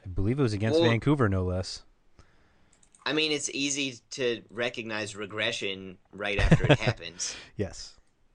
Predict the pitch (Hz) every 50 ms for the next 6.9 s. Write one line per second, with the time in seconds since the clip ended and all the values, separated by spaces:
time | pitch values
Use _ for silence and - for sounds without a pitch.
0 | _ _ _ - 151 147 104 92 90 - - - - - - _ _ _ _ _
1 | _ _ _ - - - _ _ - 139 131 - 156 151 151 - - 156 156 156
2 | 131 139 139 117 - 143 139 123 123 117 110 123 131 139 139 - 117 110 104 78
3 | 87 104 107 113 135 147 143 101 87 69 82 95 95 98 98 98 90 85 98 98
4 | 98 95 92 - _ _ - - - _ _ _ _ - 117 110 - - - 104
5 | 131 147 175 226 - - 160 175 180 175 175 151 120 90 123 117 110 117 107 107
6 | 117 127 135 120 113 117 123 135 - 92 82 71 - - - - -